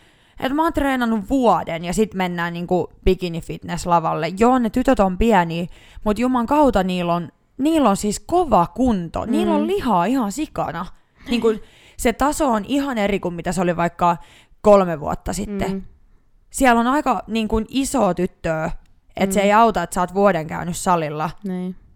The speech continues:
Speaker 1: Et sul pitää oikeesti olla lihasta, jos sä meinaat niinku pärjätä siellä. Niin mullakin on silleen, että en mä, ja varsinkin just niin kuin mä sanoin, että mä oon pitkä,
Speaker 2: Mm.
Speaker 1: niin mun pitää tehdä oikeesti esimerkiksi jalkoihin just tosi paljon
Speaker 2: Mm.
Speaker 1: ö, lihasta,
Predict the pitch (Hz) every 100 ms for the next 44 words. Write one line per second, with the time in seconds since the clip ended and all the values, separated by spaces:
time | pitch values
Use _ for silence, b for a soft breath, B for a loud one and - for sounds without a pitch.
0 | - 185 - 196 196 185 165 190 208 -
1 | 175 160 175 185 165 - - 151 165 165
2 | 170 170 165 165 240 185 156 160 - -
3 | 170 180 - b b b b - 202 202
4 | 208 190 190 196 196 180 175 180 185 180
5 | 170 - _ _ 185 185 208 185 247 247
6 | 214 202 202 190 185 185 170 175 170 180
7 | - - 170 190 - 208 202 196 190 185
8 | 185 175 180 202 180 - 208 208 202 180
9 | 165 - 170 165 b b - 180 175 165
10 | 175 190 175 175 170 175 165 - 185 175
11 | 165 156 151 156 180 - _ _ 220 202
12 | 185 185 - - - - b b b b
13 | b b 185 175 185 226 196 - 180